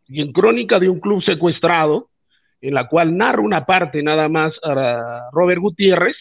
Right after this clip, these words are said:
nosotros hemos tenido oportunidad de vivir intensamente esa parte,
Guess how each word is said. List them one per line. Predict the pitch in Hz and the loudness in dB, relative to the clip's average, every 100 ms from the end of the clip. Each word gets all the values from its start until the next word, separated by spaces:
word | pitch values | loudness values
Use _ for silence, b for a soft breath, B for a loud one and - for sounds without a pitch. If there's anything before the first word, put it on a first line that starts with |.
| _ _ _ _ _ | _ _ _ _ _
nosotros | 143 151 180 170 165 | -4 0 2 2 2
hemos | 175 180 - | 2 0 0
tenido | 160 185 180 | 2 4 4
oportunidad | 135 143 135 147 156 180 170 | 2 -2 -2 -2 0 2 2
de | 151 | 0
vivir | 147 175 175 | 0 0 0
intensamente | 151 135 196 202 165 139 160 151 147 | -2 -2 0 0 -2 -2 -2 -2 -2
esa | 139 131 | -2 -2
parte, | 139 127 - 302 | -2 -2 -6 -8